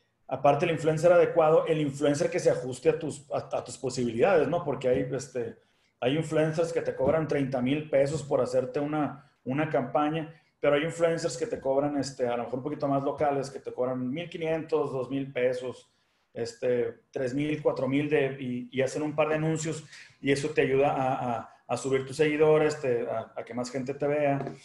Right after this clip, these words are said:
este, a promover tu producto, a que den más confianza, etcétera, etcétera, etcétera, ¿no?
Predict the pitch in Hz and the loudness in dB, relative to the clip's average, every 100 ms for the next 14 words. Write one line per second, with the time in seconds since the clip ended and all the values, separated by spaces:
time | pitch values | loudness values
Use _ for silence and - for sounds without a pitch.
0 | - - _ _ - - 127 - - 127 | -20 -20 _ _ -14 -2 -2 -2 -2 4
1 | 123 139 135 143 131 131 139 151 165 190 | 4 4 2 4 6 4 0 4 8 6
2 | 185 170 156 139 139 139 - 151 156 160 | 6 2 2 2 2 -2 -2 -4 0 0
3 | 160 156 147 135 135 131 123 123 135 123 | 0 -2 -4 -4 -2 -2 0 -2 -2 -4
4 | - 107 - 110 143 | -6 -10 -8 -8 -10